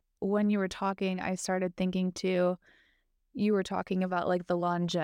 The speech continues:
longevity piece of it. And I think one point that I wanted to make sure to make is that, I th-, and I, again, I think we've said similar refrains before, but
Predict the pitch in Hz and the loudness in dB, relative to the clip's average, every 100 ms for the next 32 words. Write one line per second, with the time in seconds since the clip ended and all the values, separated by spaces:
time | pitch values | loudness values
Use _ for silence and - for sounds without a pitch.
0 | - 185 - _ 185 185 185 185 185 165 | -2 -6 -8 _ -4 0 0 0 0 0
1 | 175 185 196 185 - 175 - 175 175 175 | 0 0 0 -2 -2 -2 -2 -2 0 0
2 | - _ _ _ _ _ - 190 185 180 | -2 _ _ _ _ _ -6 -4 -2 -2
3 | 202 190 - - _ _ _ _ _ - | 0 0 -4 -16 _ _ _ _ _ -18
4 | - _ - 190 196 196 - 185 180 185 | -18 _ -6 -2 0 0 -2 -2 0 0
5 | 185 185 180 180 180 - 180 175 - - | 0 0 0 -2 -2 -2 -2 -2 -2 -2
6 | 180 175 175 175 175 175 - 170 156 - | 0 0 0 0 0 -2 -2 -2 -2 -4
7 | _ _ _ 208 214 208 185 - 202 214 | _ _ _ -2 0 0 -2 -2 -2 0
8 | 196 190 202 190 185 185 - - _ _ | -2 -2 0 2 0 0 -8 -20 _ _
9 | - - 208 196 202 190 190 185 185 196 | -10 -2 -2 -2 -2 0 0 0 -2 -2
10 | 196 185 185 185 - 180 - 185 - 170 | -2 0 0 0 -2 -4 -2 -2 -2 -4
11 | 175 170 156 | -4 -4 -4